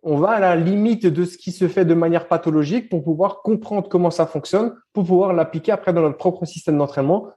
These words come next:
d'un point de vue de la performance. Mais on n'a pas le choix, en fait, aujourd'hui, avec notre niveau, de pouvo-, de s'intéresser à juste comment ça,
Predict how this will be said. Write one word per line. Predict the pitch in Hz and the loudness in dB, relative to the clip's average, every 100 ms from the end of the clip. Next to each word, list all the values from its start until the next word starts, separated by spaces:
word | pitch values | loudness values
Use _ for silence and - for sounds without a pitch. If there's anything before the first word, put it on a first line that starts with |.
| - | -2
d'un | 160 | 0
point | 156 | 0
de | 131 | -2
vue | 160 | -2
de | |
la | 151 | -2
performance. | - - 143 127 113 - _ _ _ _ _ _ - | -6 -4 -4 -4 -10 -18 _ _ _ _ _ _ 0
Mais | 143 | 2
on | |
n'a | 160 | 4
pas | 202 | 2
le | 196 | 0
choix, | 208 | 0
en | 202 | -2
fait, | - 190 - - | 0 -2 -4 -6
aujourd'hui, | 165 160 170 160 240 - _ _ _ - | 0 2 2 0 -2 -4 _ _ _ -2
avec | 160 160 160 | 0 0 -2
notre | 151 - 151 147 | -6 0 2 4
niveau, | 143 156 156 208 214 | 4 4 4 2 2
de | 156 | 0
pouvo-, | 147 165 156 165 | -2 -8 -6 -4
de | 147 143 139 | 0 2 2
s'intéresser | - 185 185 170 170 226 | 0 0 2 0 0 0
à | 151 | 0
juste | 156 208 | -2 -4
comment | - 170 | -2 0
ça, | 185 175 - | 0 -2 -4